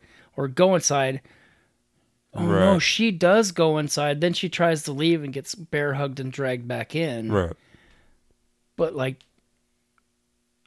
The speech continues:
Speaker 1: she was looking for Kirk. She assumed Kirk was in the house.
Speaker 2: Yeah.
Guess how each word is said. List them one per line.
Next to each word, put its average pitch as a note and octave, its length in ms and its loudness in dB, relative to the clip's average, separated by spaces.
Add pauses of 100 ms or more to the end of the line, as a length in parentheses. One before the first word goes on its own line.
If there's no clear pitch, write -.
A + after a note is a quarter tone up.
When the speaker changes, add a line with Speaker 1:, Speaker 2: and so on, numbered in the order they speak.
(120)
Speaker 1:
she - 220 0
was E3+ 160 2
looking F3 320 4
for C3 160 -6
Kirk. C3 320 -4
She D3+ 220 0
assumed F#3+ 520 0
Kirk C#3 360 -6
was C3+ 200 -6
in C3+ 120 -6
the B2+ 80 -6
house. B2 520 -6
Speaker 2:
Yeah. F#2+ 320 4